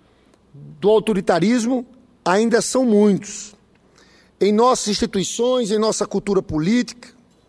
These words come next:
um exemplo lamentável foi o episódio de ontem, quando, em sessão do Congresso Nacional, o deputado Jair Bolsonaro ofendeu de forma grave, criminosa até, a deputada Maria do Rosário,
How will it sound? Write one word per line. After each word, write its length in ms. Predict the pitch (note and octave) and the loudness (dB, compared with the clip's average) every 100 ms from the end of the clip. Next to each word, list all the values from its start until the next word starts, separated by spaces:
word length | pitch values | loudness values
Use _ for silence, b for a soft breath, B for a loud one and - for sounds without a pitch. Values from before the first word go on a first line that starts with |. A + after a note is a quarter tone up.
| _ b b b A3 | _ b b b -6
um 60 | |
exemplo 420 | A3 D3+ B3+ A#3 | -4 0 0 0
lamentável 880 | A3+ A#3 G#3+ G3 - A3+ A3 C#3+ B2 - _ B B B B | -2 0 0 -2 0 0 0 -2 -6 -10 _ B B B B
foi 180 | - A3+ | 0 2
o 20 | |
episódio 480 | A#3 A3+ E3+ A#3 A3 | 2 0 0 2 2
de 120 | G#3 | 2
ontem, 400 | G#3+ G#3+ - D3+ - _ b b b b | 4 4 -2 -12 -20 _ b b b b
quando, 240 | G3+ A3 A3 | -2 0 0
em 60 | |
sessão 500 | F#3 A3+ G3 - A#3 | 0 0 0 0 0
do 120 | A3+ | 0
Congresso 520 | A3 G#3+ G3+ G#3+ - G#3 | 0 2 2 0 0 -2
Nacional, 840 | G3+ G#3 F#3+ G#3+ A#3 A3 E3 - b b b - | -2 0 0 2 0 -2 -8 -20 b b b -6
o 60 | |
deputado 540 | D#3+ A3 - A#3 A3+ G3 | -2 -2 0 0 0 2
Jair 260 | A3 A3+ | 2 4
Bolsonaro 800 | F#3+ A3 - G#3+ G3 G#3 F3+ C#3 b b b b b E3+ | 4 2 4 4 4 4 2 0 b b b b b -4
ofendeu 500 | F#3+ A3+ G#3+ A#3 A3 | 0 0 2 2 2
de 80 | |
forma 340 | G#3 A#3 G#3 F3 | 2 0 0 0
grave, 540 | B2+ A3 A#3+ A#3 F3+ | 0 2 2 2 0
criminosa 720 | - C#4 C4 A3+ A3+ B3 G3+ | -2 0 2 4 4 4 4
até, 420 | F#3+ - A3 A#3+ G#3 B B B - | 0 2 2 2 -2 B B B -6
a 80 | |
deputada 600 | E3+ A3 G#3+ G3 A3 A3 | 0 0 -2 0 0 2
Maria 320 | G#3 G3+ G3+ G3 | 2 4 4 2
do 100 | G3 | 2
Rosário, 580 | G3+ C3+ F3+ F3+ C#3 | 2 2 2 2 0